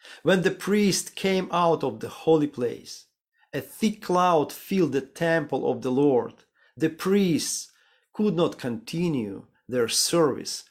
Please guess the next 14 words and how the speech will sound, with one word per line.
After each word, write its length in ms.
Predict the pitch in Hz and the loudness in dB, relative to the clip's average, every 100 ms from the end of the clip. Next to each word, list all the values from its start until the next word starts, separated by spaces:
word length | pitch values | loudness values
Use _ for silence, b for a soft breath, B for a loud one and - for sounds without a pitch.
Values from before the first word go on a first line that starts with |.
| b - | b -12
because 420 | 123 147 131 - | -4 -2 -2 -2
of 100 | 98 | -8
the 80 | 104 | -10
cloud, 600 | - 123 127 117 - - _ _ _ _ B B - | -6 -4 -2 -6 -12 -20 _ _ _ _ B B 0
for 200 | 202 185 | 4 6
the 120 | 180 | 4
glorious 500 | 156 220 214 190 - | 6 6 8 6 2
presence 640 | - 175 208 143 127 113 | 0 4 4 4 0 -2
of 200 | - 131 | -2 -2
the 100 | 123 | -2
Lord 440 | 123 160 156 110 - - _ _ _ | 2 4 4 2 -4 -20 _ _ _
filled 580 | - - 220 170 107 - | -20 -4 0 2 0 -8
the 100 | 98 | -14
temple 580 | - 117 98 - - | -10 -8 -8 -14 -20